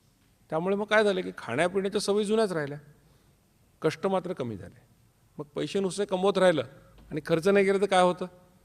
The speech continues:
खिसा भरतो, पा-, नंतर कपाट भरतं, मग फिक्स्ड डिपॉझिट वाढतं आणि ती मग चरबीचं फिक्स्ड डिपॉझिट तुमच्या अंगावर दिसायला लागतं. आर्थिक स्थिती आपली सुधारली की आपण चांगलं खायला लागतो.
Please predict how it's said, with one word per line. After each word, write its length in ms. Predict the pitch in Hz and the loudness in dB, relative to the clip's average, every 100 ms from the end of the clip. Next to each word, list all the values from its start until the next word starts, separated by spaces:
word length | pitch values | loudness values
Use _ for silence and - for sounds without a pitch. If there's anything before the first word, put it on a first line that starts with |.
| _ _ _ _ _ - | _ _ _ _ _ -12
खिसा 260 | 160 196 | -4 2
भरतो, 320 | 185 175 175 175 | 4 4 0 -2
पा-, 320 | 170 156 - | 0 -2 -4
नंतर 220 | 156 175 | -6 -4
कपाट 300 | 165 165 190 | -2 4 4
भरतं, 360 | 165 156 160 165 | 6 2 2 -2
मग 180 | 170 160 - | -2 -4 -10
फिक्स्ड 240 | - 180 165 | -4 -2 0
डिपॉझिट 320 | 160 165 160 | 2 2 0
वाढतं 340 | 156 131 - | -2 -4 -8
आणि 160 | 151 156 160 | -10 -10 -10
ती 40 | |
मग 160 | 185 202 - _ _ _ _ _ | -6 -8 -8 _ _ _ _ _
चरबीचं 440 | - 175 170 202 214 | -2 0 2 2 2
फिक्स्ड 260 | 196 190 | 2 -2
डिपॉझिट 340 | 180 180 185 180 | -2 0 -2 -2
तुमच्या 260 | 170 185 | -2 -2
अंगावर 260 | 151 139 156 | -2 0 -2
दिसायला 320 | 143 - 98 | -2 -8 -10
लागतं. 240 | 92 _ _ _ _ _ _ _ _ _ _ _ _ _ _ _ _ _ _ _ _ _ _ _ _ _ _ _ _ _ _ _ - | -12 _ _ _ _ _ _ _ _ _ _ _ _ _ _ _ _ _ _ _ _ _ _ _ _ _ _ _ _ _ _ _ 0
आर्थिक 340 | 165 175 254 | 0 2 -4
स्थिती 280 | - 247 247 | -2 2 4
आपली 220 | 226 240 | 4 4
सुधारली 380 | 240 233 233 240 | 4 8 8 6
की 80 | 240 | 2
आपण 220 | 226 240 | 4 2
चांगलं 300 | 226 220 262 | 4 4 4
खायला 200 | 208 202 | 4 0
लागतो. 280 | 170 - 165 | 0 -6 -14